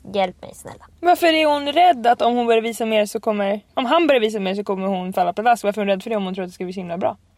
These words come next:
Speaker 1: Nej, hon är inte rädd för det. Det är det hon vill.
Speaker 2: Mm.
Speaker 1: Men hon är rädd att släppa ut det sista och säga så. Hon är rädd att ge för mycket och inte få något tillbaka.
Speaker 2: Ja, det är ju tyvärr så också att
Speaker 1: Hon
Speaker 2: ju
Speaker 1: kanske
Speaker 2: mer hon
Speaker 1: också är
Speaker 2: ger, desto
Speaker 1: otrygg.
Speaker 2: mindre ger han.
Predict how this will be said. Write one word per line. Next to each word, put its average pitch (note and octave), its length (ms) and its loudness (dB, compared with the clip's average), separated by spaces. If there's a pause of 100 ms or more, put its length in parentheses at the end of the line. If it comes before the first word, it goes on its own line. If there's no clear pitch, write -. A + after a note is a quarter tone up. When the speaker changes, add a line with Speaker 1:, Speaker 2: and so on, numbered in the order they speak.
Speaker 1:
Nej, B3+ 160 2
hon D4+ 200 -2
är D#4 200 4
inte C4+ 260 0
rädd G#3 260 2 (100)
för - 160 -10
det. F#3 200 2
Det G#3 160 -2
är B3+ 160 4
det A#3+ 120 2
hon A3+ 160 0
vill. A3 340 0 (180)
Speaker 2:
Mm. B3 240 -4 (160)
Speaker 1:
Men A3+ 260 0
hon A#3 260 0
är A3+ 80 2
rädd G#3+ 300 2
att - 320 -2 (240)
släppa - 340 -4
ut G3+ 120 -4
det G3+ 60 -10
sista A3 360 -2
och F#3+ 60 -2
säga G3+ 180 2
så. G#3 100 -8
Hon G#3+ 140 -4
är G#3 80 -2
rädd G3 200 0
att - 300 -4
ge G#3+ 300 0
för G#3+ 120 -8
mycket - 380 -12 (180)
och G#3+ 60 -8
inte F3 180 -12
få E3+ 100 -12
något F3 140 -14
tillbaka. - 320 -20 (320)
Speaker 2:
Ja, C4+ 180 4
det C4 100 2
är C4+ 120 6
ju D4+ 80 4
tyvärr A#3 260 4
så A3 200 4
också G#3+ 160 0
att G#3+ 60 0
Speaker 1:
Hon D4 100 4
Speaker 2:
ju A3+ 80 2
Speaker 1:
kanske C4+ 180 4
Speaker 2:
mer C4 60 6
hon C4+ 80 6
Speaker 1:
också A#3+ 160 6
är F4 100 6
Speaker 2:
ger, F#4+ 120 6
desto A3+ 180 4
Speaker 1:
otrygg. B3 100 4
Speaker 2:
mindre A3+ 380 2
ger G3+ 160 2
han. F#3 360 -2